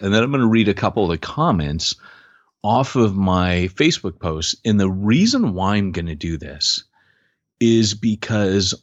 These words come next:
on issues of social justice, the church should lead the way. I don't have hope for a lot of large established churches because the money rolls in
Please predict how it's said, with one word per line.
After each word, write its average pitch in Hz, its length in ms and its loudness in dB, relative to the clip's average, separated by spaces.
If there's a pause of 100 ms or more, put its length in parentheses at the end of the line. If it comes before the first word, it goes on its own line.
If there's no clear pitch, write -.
on 104 380 0
issues 160 500 2
of 95 140 -2
social 123 680 0
justice, 87 960 -4 (600)
the 104 160 2
church - 760 0 (320)
should - 380 -2
lead 95 320 0
the 90 80 0
way. 78 380 -6 (480)
I 123 160 2
don't 208 280 2
have 143 540 -6 (100)
hope 104 560 0 (520)
for 123 140 -2
a 104 60 2
lot 98 260 0
of 92 240 -6
large 98 640 2
established 90 580 -2
churches 82 480 -4
because 87 340 -4
the 92 120 -2
money 92 380 4
rolls 123 440 0
in 80 360 0